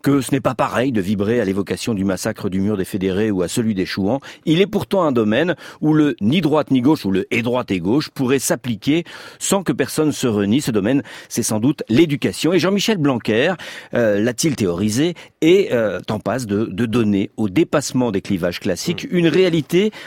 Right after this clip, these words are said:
Speaker 1: pratique et opérationnelle.
Speaker 2: Et pourtant, le ministre Blanquer, Thomas, n'est pas particulièrement consensuel.
Speaker 1: Non, mais les réformes qu'il propose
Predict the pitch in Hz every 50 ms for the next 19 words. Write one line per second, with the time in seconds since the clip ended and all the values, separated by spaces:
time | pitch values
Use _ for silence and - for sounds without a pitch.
0 | - - - 139 214 - - - 190 185 - - 160 190 220 233 190 - 208 143
1 | 143 123 - - 104 95 90 82 156 170 - - 196 196 - - 233 233 202 165
2 | 165 175 180 196 196 160 - - - 151 139 127 123 113 113 147 151 147 - -
3 | 190 202 - - 170 151 180 190 160 131 - 247 247 - 247 202 151 - - 185
4 | 139 170 160 165 165 180 226 233 - 185 165 - - 143 127 - - 127 123 139
5 | 170 202 160 110 - 139 147 151 208 214 170 143 131 123 135 139 - - 156 151
6 | 127 - 117 - - 110 - -